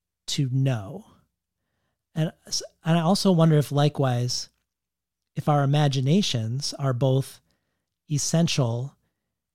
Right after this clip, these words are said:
and yet also the central source of our current problem of disembodiment at the same time,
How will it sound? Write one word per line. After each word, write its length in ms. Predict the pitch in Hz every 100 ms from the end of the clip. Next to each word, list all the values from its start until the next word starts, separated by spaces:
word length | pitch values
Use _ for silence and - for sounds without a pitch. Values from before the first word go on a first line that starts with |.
| _
and 160 | - 156
yet 240 | 156 156
also 460 | - 143 147 - 165
the 140 | 139
central 460 | 135 - 147 - 123
source 600 | - - 190 135 120 - -
of 140 | 156 135
our 120 | 127
current 380 | - 147 135 -
problem 600 | - 135 127 123 117 123 _ _ _ _ 147
of 180 | 123
disembodiment 800 | 120 135 131 127 131 147 135 120
at 120 | 123 143
the 80 |
same 260 | 127 123 120
time, 460 | - 143 123 127